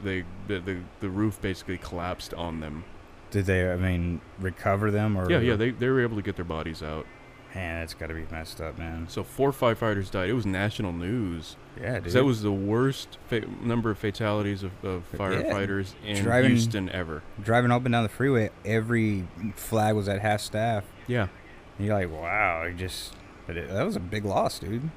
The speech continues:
Speaker 2: That was a huge loss.
Speaker 1: It was a huge fire, and that, it
Speaker 2: Yeah,
Speaker 1: was like,
Speaker 2: like,
Speaker 1: it's
Speaker 2: Lisa was like, she goes, "Where was it?" I was like, "It's over there going towards, uh, driving to, you know, Cordia to his school."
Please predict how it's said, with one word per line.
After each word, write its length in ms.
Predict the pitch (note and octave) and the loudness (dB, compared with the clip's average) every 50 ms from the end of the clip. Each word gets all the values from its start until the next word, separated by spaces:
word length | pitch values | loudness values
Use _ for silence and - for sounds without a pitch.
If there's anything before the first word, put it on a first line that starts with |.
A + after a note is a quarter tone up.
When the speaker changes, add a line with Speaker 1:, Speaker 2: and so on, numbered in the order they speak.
| - - | -8 -10
Speaker 2:
That 120 | C#3 - A3+ | -8 -8 -6
was 20 | |
a 80 | - F#2+ | -6 -6
huge 360 | - - F#3 A3 G3 B2 F#2+ - | -6 -4 -2 -2 0 -2 -4 -6
loss. 340 | - - - - - - - | -8 -10 -12 -12 -12 -6 0
Speaker 1:
It 40 | B2+ | 2
was 160 | C#3 D3+ C3 | 2 2 2
a 40 | A#2 | 0
huge 340 | G2+ - - D3 C#3+ G#2 - | -2 -2 -2 -2 -2 -2 -4
fire, 600 | - - - G2 F2 F#2 A2+ B2 F#2+ E2 D2+ B1 | -8 -10 -6 -4 -2 0 0 0 0 0 -2 -2
and 120 | E2 G#2 B2 | -2 -2 -2
that, 180 | F3 G#3+ G3+ - | -2 0 2 4
it 80 | C#3+ | 6
Speaker 2:
Yeah, 140 | F3 F#3+ G#3+ | 10 10 10
Speaker 1:
was 80 | E3 C3+ E3+ C#3 | 10 10 8 8
like, 60 | A#2 | 8
Speaker 2:
like, 60 | A#2+ C#3+ | 8 8
Speaker 1:
it's 60 | B2+ | 8
Speaker 2:
Lisa 220 | D3 F#3 - - G3+ | 8 6 6 6 6
was 160 | F3 D3 C#3+ D3+ | 6 4 2 -2
like, 120 | C#3 A2 | -4 -2
she 80 | A2 B2+ | -2 0
goes, 140 | B2+ A2 | 0 2
"Where 120 | A#2 D3+ D#3+ | 4 4 4
was 240 | C#3 D3+ F3+ A3+ G#3+ | 4 4 2 2 2
it?" 60 | D#3+ A2 | 0 0
I 20 | |
was 120 | G#2+ G2+ A2 | 0 0 0
like, 100 | G#2 G2+ | 0 0
"It's 120 | G2+ - | 0 0
over 100 | C3+ D#3 | 0 0
there 140 | E3+ F3+ F#3 | 0 0 0
going 260 | D3+ D3 D3+ D3+ D3 | 0 2 2 2 2
towards, 340 | C#3+ C#3+ D#3+ D#3+ C#3+ B2+ C3 | 2 0 0 0 0 0 2
uh, 240 | C3 B2 A#2+ A2 G#2 F#2+ | 2 4 4 4 2 2
driving 300 | G2 A2+ A#2 A#2 B2+ B2+ | 2 2 2 2 4 2
to, 80 | A2 F#2 F2+ | 2 0 0
you 100 | G#2 A2 | 0 0
know, 80 | G#2+ G#2+ | 0 0
Cordia 340 | - - C3 C3+ C3 B2 - - - - - | 0 0 2 2 2 2 0 -2 -10 -18 -10
to 100 | - - A2+ | -4 -2 0
his 260 | G#2+ G#2+ G2+ G#2 G2 | 2 2 2 2 0
school." 380 | - - - D4 D#4 - E2 | -2 -2 -2 -2 -2 -2 -4